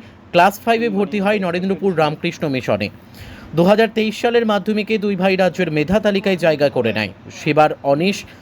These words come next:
ছশো ঊননব্বই নম্বর পেয়ে রাজ্যে চতুর্থ ও অনিক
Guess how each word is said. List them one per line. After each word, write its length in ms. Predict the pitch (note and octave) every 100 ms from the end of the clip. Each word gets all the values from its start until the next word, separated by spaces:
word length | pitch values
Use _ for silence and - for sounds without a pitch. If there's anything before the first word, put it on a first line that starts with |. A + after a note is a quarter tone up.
| - -
ছশো 400 | - E3+ E3 G#3+
ঊননব্বই 460 | F3+ F3+ G#3 F#3+ A3
নম্বর 300 | G3+ F#3+ G3
পেয়ে 200 | G#3 A3
রাজ্যে 300 | F#3+ D#3+ E3+
চতুর্থ 500 | F3 D#3+ D#3+ G#3 E3+
ও 340 | A#2 - D3
অনিক 320 | C#3 C#3 F#3